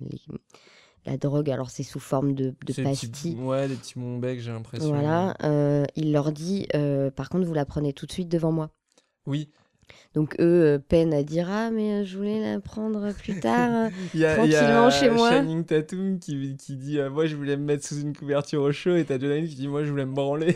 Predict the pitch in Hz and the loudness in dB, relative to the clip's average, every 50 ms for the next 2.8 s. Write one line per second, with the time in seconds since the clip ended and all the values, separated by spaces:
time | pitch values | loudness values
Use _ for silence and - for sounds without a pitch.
0 | - - - 226 220 226 226 233 233 226 220 226 226 240 240 247 247 262 240 233 | 0 0 0 0 2 2 2 2 2 2 4 4 4 2 2 2 2 2 2 2
1 | 233 240 240 247 240 - - 240 233 220 220 240 254 247 233 226 220 - - 220 | 2 2 0 0 -2 -4 -4 -4 -4 -2 -2 -2 -2 -2 -4 -4 -8 -10 -8 -6
2 | 220 196 220 214 220 - - - 254 254 254 240 233 226 214 | -6 -4 -4 -6 -6 -6 -8 -8 -8 -6 -6 -6 -6 -6 -6